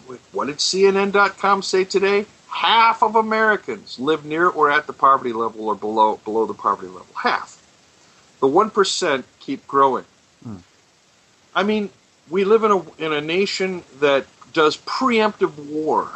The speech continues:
Speaker 1: We live in a nation where corporations have more power than people, and corporations are now recognized by the Supreme Court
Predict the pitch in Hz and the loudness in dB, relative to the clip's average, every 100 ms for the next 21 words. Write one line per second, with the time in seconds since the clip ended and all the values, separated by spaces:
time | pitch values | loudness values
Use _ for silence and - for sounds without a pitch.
0 | - _ _ _ _ - _ _ - 151 | -20 _ _ _ _ -20 _ _ -4 0
1 | 202 214 202 190 190 190 185 165 143 - | 2 4 2 2 2 0 -4 0 0 0
2 | - 220 214 170 165 175 - 143 110 101 | 2 2 4 0 0 -2 -4 -10 -10 -12
3 | - - - 156 147 156 175 190 - 190 | -12 -12 -2 -2 -2 -2 2 2 2 2
4 | 180 156 110 110 120 - 202 208 110 107 | 4 4 0 -4 -12 -12 -14 -10 -8 -8
5 | - _ - 196 196 - 302 226 220 226 | -10 _ -4 -2 -2 -4 -4 -2 -2 -2
6 | - 202 196 190 202 208 196 156 233 240 | -6 -4 -2 2 4 4 2 0 -2 -2
7 | 190 180 175 160 147 175 196 226 208 - | -12 -8 -6 -8 -4 2 2 2 -4 -10
8 | 185 220 208 - 214 196 | -10 -10 -10 0 2 2